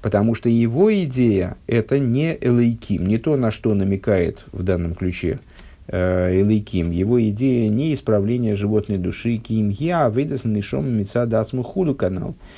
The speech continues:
а это служение души, как она сама по себе.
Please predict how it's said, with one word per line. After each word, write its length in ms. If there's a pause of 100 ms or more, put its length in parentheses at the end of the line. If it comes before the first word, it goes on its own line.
(220)
а 180
это 520 (920)
служение 760
души, 580 (440)
как 360
она 300
сама 360
по 100
себе. 400